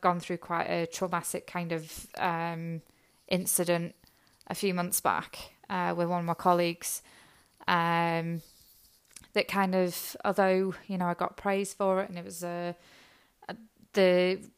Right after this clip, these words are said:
however much effort myself and my colleague had put in, unfortunately, the, you know, it, it was beyond our kind of control what, what kind of occurred that night. Um,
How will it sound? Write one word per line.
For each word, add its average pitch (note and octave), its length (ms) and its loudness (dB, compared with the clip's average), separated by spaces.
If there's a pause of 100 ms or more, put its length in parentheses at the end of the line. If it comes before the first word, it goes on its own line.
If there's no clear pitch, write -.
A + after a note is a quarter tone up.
(140)
however F#3 360 6
much F#3 200 -2
effort F3+ 480 4
myself F3+ 320 2
and F3+ 60 -6
my F3+ 60 0
colleague F3+ 280 0
had F3+ 120 -2
put F#3 220 0
in, F3 280 0
unfortunately, F3+ 720 -4
the, - 120 -8
you F#3 60 -2
know, E3+ 160 -4
it, F3 400 -6
it F3+ 160 -4
was - 460 -8 (260)
beyond F3+ 300 4
our E3+ 320 2
kind E3+ 220 -2
of E3 60 -2
control E3+ 460 0
what, E3 300 0
what E3+ 160 -10
kind E3+ 200 -6
of D#3+ 280 -8
occurred F3+ 440 0
that F3 200 -2
night. E3 500 -4 (120)
Um, E3+ 640 -4